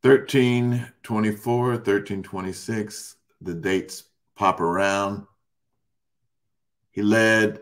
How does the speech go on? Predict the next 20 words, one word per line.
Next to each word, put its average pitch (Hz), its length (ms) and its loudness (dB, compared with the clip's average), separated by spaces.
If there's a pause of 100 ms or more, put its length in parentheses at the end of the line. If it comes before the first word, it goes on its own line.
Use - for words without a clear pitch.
(520)
an 92 100 -4
expedition, 104 1200 -2 (1080)
thousands 107 480 2
of - 140 -8
foot 107 200 -4
soldiers, 101 1080 -2 (1080)
sixty - 640 2
thousand 107 540 2
mounted 101 520 0
warriors. 92 880 -2 (1160)
In 104 120 -2
addition 113 800 2
to 98 360 0
his 87 280 -6
soldiers, 117 720 -2
he 95 80 -6
had 78 200 -6
five 113 280 2
hundred 104 300 -6
slaves, 98 520 -2